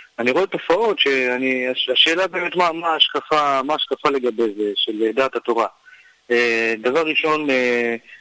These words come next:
לגבי, אה, כל מיני, אה, ענייני הדקדוק בדיבור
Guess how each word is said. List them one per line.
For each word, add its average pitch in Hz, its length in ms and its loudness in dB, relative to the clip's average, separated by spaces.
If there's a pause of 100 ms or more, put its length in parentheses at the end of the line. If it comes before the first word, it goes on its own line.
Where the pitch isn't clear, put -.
(200)
לגבי, 120 340 2
אה, 123 500 2
כל 139 140 0
מיני, 131 320 0
אה, 117 580 0
ענייני 120 320 0
הדקדוק 131 720 -2
בדיבור 120 600 0